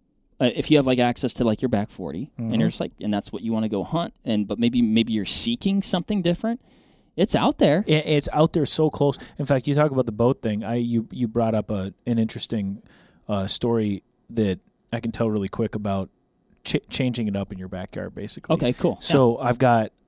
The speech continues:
Speaker 2: I live clo-, uh, just north of Nashville,
Speaker 1: Mm-hmm.
Speaker 2: and there's a lake there called Old Hickory Lake that is,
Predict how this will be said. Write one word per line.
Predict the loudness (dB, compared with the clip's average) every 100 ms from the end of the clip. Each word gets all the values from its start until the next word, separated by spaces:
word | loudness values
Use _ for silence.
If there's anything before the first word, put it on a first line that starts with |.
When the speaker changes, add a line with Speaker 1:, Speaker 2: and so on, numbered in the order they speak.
| _ 0
Speaker 2:
I |
live | 6 6 4 -2 -18 _ _ _ _ _
clo-, | -4 -2
uh, | 0 -2
just | 0 0 2
north | 0 0
of | -2
Nashville, | -2 -4 -6 -10 -16 -18 -20 -12
Speaker 1:
Mm-hmm. | -4 0
Speaker 2:
and | 2
there's | 2 2
a |
lake | 4 4 2
there | 0 -2
called | -2 -2
Old | -4 -2
Hickory | -4 -4 -4
Lake | -2 -2 -4 -8 -12 -4
that | -2 -2
is, | -2 -2 -2